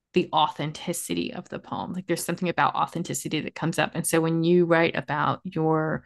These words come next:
like, the first attempt at writing about, um, the Connecticut Shor-, courthouse shooting, like, when you do that, um, it, again, it's bringing in, like, this authenticity. It's, like, citing sources outside of your poem, even though it's still about the poem.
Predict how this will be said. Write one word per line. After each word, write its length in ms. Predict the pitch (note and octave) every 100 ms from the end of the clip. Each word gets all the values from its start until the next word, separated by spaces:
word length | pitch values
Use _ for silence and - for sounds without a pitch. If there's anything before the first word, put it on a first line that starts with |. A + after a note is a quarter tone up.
| - - - - - -
like, 220 | E3 D#3
the 80 | D#3
first 520 | - E3 D#3+ - - -
attempt 540 | - - D#3 E3+ -
at 180 | - - - _ _
writing 420 | D3 E3 A#3+ G3+
about, 500 | E3+ D#3 D3 C#3 - -
um, 460 | F3+ D#3+ D3+ B2 - _ _ _ _ _
the 140 | F3 D#3+
Connecticut 500 | - D#3+ D#3 D#3 C3+
Shor-, 200 | D3 -
courthouse 400 | - D3 C#3+ C3
shooting, 380 | - - C3+ C3+
like, 180 | C3 -
when 180 | D#3 D#3
you 100 | D#3
do 360 | - G3+ A3+ G#3
that, 360 | C3+ C3 - - _ _ _ _ _
um, 380 | F3 D#3 D3 D3+ -
it, 320 | D#3+ D3 -
again, 460 | G3+ F#3 G3 D#3 -
it's 240 | - -
bringing 340 | - D3 C#3+ C#3
in, 160 | C3
like, 240 | C3 C#3 - _ -
this 180 | D#3 -
authenticity. 720 | D3 - C#3+ D#3 G#3+ F3 D#3
It's, 160 | C#3 -
like, 160 | C3+
citing 320 | - C#3 C3 C#3+
sources 680 | C#3 C3+ - C#3 C3+ C#3 -
outside 460 | E3 C#3+ - C3+ C3
of 120 | C3+
your 100 | C3+
poem, 360 | - G#3+ G3+ F#3
even 220 | D#3+ D#3
though 100 | C#3+
it's 140 | -
still 220 | - C#3 D3
about 260 | G#3+ A#3
the 80 | B3
poem. 480 | B3 G#3 G3 F#3+